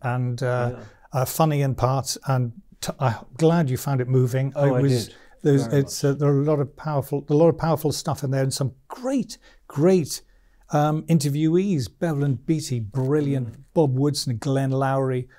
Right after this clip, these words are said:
Speaker 1: Wilfred Riley. I mean, loads of really good folk in there. The late Walter Williams,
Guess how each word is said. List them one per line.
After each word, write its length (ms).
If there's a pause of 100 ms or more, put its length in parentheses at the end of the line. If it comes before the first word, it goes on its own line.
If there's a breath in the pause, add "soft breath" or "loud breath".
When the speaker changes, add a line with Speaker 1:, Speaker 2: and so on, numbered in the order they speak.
(160 soft breath)
Speaker 1:
Wilfred 400
Riley. 520 (120)
I 60
mean, 180
loads 520
of 200
really 500
good 200
folk 300
in 100
there. 180
The 140
late 260
Walter 300
Williams, 580